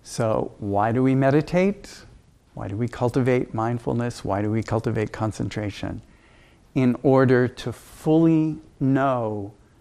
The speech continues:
suffering. And we must fully know suffering before we can be free of suffering.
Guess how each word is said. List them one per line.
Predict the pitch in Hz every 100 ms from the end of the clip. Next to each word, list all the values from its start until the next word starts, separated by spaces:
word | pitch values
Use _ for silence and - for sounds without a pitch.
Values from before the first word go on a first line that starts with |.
| _
suffering. | - - 110 - - 139 131 _ _ -
And | 117 113
we | 113
must | 104 - -
fully | 131 113
know | 110 117 120
suffering | - 107 110 - 98 101 107 - _ _ - _ _ -
before | - - 107
we | 98 101
can | - 92 90 92 -
be | 113
free | 104 - 113 101 117 - -
of | 110
suffering. | - - - 55 -